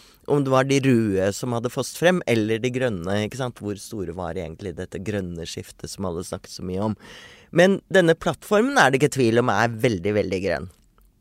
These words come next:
Og at, eh, Raymond Johansen snakket varmt om liksom nullutslippsbyen, og her var det ingen vei utenfor, og her, utenom, og her måtte alle liksom følge på. Get with the program. Eh,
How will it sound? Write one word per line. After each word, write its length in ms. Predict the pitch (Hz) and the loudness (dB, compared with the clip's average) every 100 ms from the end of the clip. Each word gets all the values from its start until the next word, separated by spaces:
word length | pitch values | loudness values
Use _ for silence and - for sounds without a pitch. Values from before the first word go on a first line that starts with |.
| _ _ _ - - | _ _ _ -14 0
Og 140 | 127 120 | 4 6
at, 300 | 107 120 107 | 6 4 4
eh, 160 | 117 | 4
Raymond 380 | 110 98 101 120 | 4 4 2 0
Johansen 400 | 120 95 - 131 | 0 -2 -4 -8
snakket 400 | - 110 110 - | -8 -6 -8 -8
varmt 480 | 95 123 139 123 - | 2 4 4 -2 -6
om 100 | 110 92 | -6 -6
liksom 320 | 98 98 95 95 | -6 -6 -6 -6
nullutslippsbyen, 1400 | 95 - - - - 101 - - - 87 98 101 113 101 | -6 -10 -12 -10 -8 -8 -8 -14 -10 -6 -4 -4 -4 -6
og 80 | 87 92 | -8 -8
her 160 | 82 | -6
var 100 | 95 | -4
det 80 | 107 | -4
ingen 240 | 107 95 | -4 -4
vei 300 | 98 87 98 | -4 -4 -4
utenfor, 400 | 90 - - 95 | -8 -12 -10 -6
og 160 | 98 85 | -6 -6
her, 180 | 82 92 - - - - | -8 -10 -14 -20 -10 -6
utenom, 380 | 120 - 104 110 | -4 -4 -4 -4
og 100 | 104 | -6
her 140 | 92 | -6
måtte 240 | 113 - - | -8 -6 0
alle 380 | 185 120 123 123 131 | 0 2 2 2 2
liksom 320 | 110 - 107 | -2 -4 -4
følge 300 | - 120 101 | -2 -2 0
på. 240 | 95 101 87 - - - - | 0 -2 -2 -8 -20 -8 0
Get 240 | 92 - | 0 2
with 160 | 104 95 | -4 -2
the 80 | - | 0
program. 420 | 101 87 101 101 - - - - | 0 0 -2 -2 -8 -20 -20 -4
Eh, 180 | - 156 | 2 2